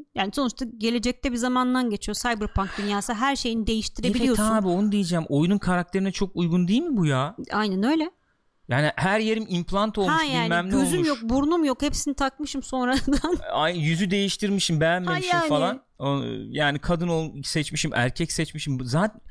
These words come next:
Speaker 2: şöyle diyeyim, ilk etapta şey gibi hissediyorsun. Lan buna da mı bulaştırdınız bu iş? Efendim gender, mender
Speaker 1: Ya ne
Speaker 2: muhabbetleri falan
Speaker 1: alakası
Speaker 2: diye
Speaker 1: var? Oyunun
Speaker 2: düşünüyorsun.
Speaker 1: şeyi o yani.
Speaker 2: Ama oyuna çok uygun
Speaker 1: Çok
Speaker 2: bir şey
Speaker 1: uygun
Speaker 2: bu.
Speaker 1: tabii.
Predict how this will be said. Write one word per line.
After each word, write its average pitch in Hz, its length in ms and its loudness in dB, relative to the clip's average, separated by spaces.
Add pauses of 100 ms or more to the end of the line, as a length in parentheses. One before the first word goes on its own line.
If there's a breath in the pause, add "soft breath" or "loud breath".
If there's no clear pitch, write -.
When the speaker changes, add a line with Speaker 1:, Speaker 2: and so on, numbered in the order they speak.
(240 loud breath)
Speaker 2:
şöyle 208 280 2
diyeyim, 156 260 0
ilk 214 240 2
etapta 214 340 0
şey 214 200 0
gibi 170 160 -2
hissediyorsun. 147 500 -2
Lan 156 200 0
buna 190 180 2
da 185 60 0
mı 151 120 -2
bulaştırdınız 135 720 -2
bu 131 80 0
iş? 131 120 -4
Efendim 135 400 -2
gender, 143 420 0
mender 135 340 0
Speaker 1:
Ya 131 80 2
ne 131 60 4
Speaker 2:
muhabbetleri 330 520 2
falan 269 120 2
Speaker 1:
alakası 127 180 0
Speaker 2:
diye 247 120 2
Speaker 1:
var? - 60 -2
Oyunun 254 140 4
Speaker 2:
düşünüyorsun. 294 340 2
Speaker 1:
şeyi 359 140 2
o 466 200 2
yani. 220 260 -2 (180)
Speaker 2:
Ama 233 240 2
oyuna 202 260 2
çok 247 300 -4
uygun 151 240 2
Speaker 1:
Çok - 80 2
Speaker 2:
bir - 40 -6
şey 285 120 2
Speaker 1:
uygun 226 160 0
Speaker 2:
bu. - 40 -4
Speaker 1:
tabii. 208 260 -4